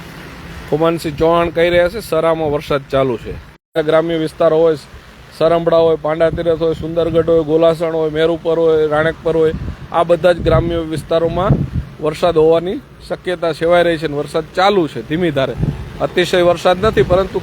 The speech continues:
ક્યાંક ને ક્યાંક અતિશય વરસાદ થાય અને મેં કહ્યું એમ વૃક્ષ ધરાશય થાય, વીજળી પડવી માતું હોય છે. અને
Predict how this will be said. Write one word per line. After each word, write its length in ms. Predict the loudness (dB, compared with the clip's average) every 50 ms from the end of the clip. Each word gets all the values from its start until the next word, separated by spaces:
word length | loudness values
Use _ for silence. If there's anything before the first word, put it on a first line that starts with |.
| -4 -2
ક્યાંક 200 | -2 -2 -2 -2 -6
ને 80 | -6
ક્યાંક 280 | -4 -2 0 0 0 0
અતિશય 380 | -2 -2 0 0 0 2 2 2
વરસાદ 360 | 2 0 0 2 2 2 2 2
થાય 220 | 2 2 4 4 2
અને 100 | 0 -2
મેં 200 | -4 -6 -6 -4 -2
કહ્યું 240 | 0 0 2 2 2
એમ 100 | 2 0 -2 -10 -12 -12 -10 -10 -8 -8 -10 -10 -10 -12 -12 -8 -4 -2 0 2 2
વૃક્ષ 260 | 2 2 2 0 0
ધરાશય 400 | 0 2 4 2 2 0 -2 -2
થાય, 200 | -2 0 0 0
વીજળી 320 | -2 -2 -4 -2 0 0 0
પડવી 380 | 0 -2 -2 0 0 -2 -2
માતું 360 | -2 -4 -4 -4 -2 -2 -2
હોય 140 | 0 -2 -2
છે. 120 | -2 -4 -6
અને 200 | -4 -4 -4